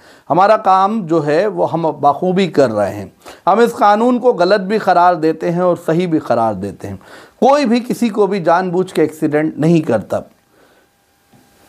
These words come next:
हम इसमें, अ, सरकार की भी लापरवाही को बताएंगे।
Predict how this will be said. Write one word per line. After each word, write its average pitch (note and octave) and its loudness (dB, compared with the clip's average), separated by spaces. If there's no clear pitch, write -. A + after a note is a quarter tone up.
हम G#3 0
इसमें, G3 2
अ, D3+ 2
सरकार F3 2
की F#3+ -6
भी E3+ 0
लापरवाही C#3+ 0
को E3+ -4
बताएंगे। B2 -4